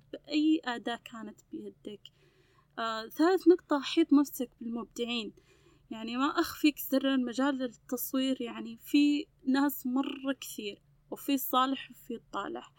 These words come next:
في اللي يشجعك وفي اللي يرميك بكلمة يحطمك. دايما حيط نفسك، أنتقيهم نقاوة، حيط نفسك بالناس الكويسة اللي تدعمك، اللي تعطيك من قلبها.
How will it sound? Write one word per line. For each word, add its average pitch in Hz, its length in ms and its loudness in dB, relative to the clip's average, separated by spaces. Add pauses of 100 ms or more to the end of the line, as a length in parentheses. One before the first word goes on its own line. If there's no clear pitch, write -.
(360)
في 285 160 6
اللي 269 160 4
يشجعك 262 680 0
وفي 277 240 2
اللي 247 200 0
يرميك 254 440 4
بكلمة 254 480 0
يحطمك. 220 720 -8 (360)
دايما 320 440 12
حيط 294 280 2
نفسك، 277 340 2 (160)
أنتقيهم 254 680 2
نقاوة، 233 500 -4
حيط - 280 -4
نفسك 285 400 -2
بالناس 262 340 -2
الكويسة 226 580 -12 (400)
اللي 208 120 -6
تدعمك، - 680 -2 (360)
اللي 220 120 -2
تعطيك 262 460 0
من 226 200 -4
قلبها. 208 520 -10